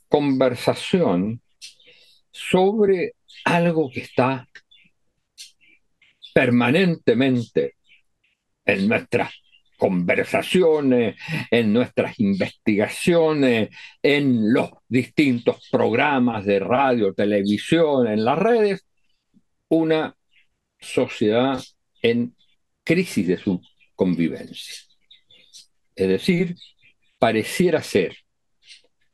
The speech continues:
que los lazos o vínculos se han ido debilitando, desestructurando, que el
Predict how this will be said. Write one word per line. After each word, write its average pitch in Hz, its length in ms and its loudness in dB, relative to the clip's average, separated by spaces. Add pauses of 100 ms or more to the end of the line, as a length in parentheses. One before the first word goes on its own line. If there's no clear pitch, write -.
(180)
que 80 180 -2
los 80 200 0 (600)
lazos - 640 -4 (1000)
o 82 400 -2
vínculos 98 920 -6 (1120)
se - 220 0
han 110 100 2
ido 123 320 2
debilitando, 117 1120 -2 (880)
desestructurando, 101 1400 0 (1200)
que 110 1040 2 (120)
el 113 440 0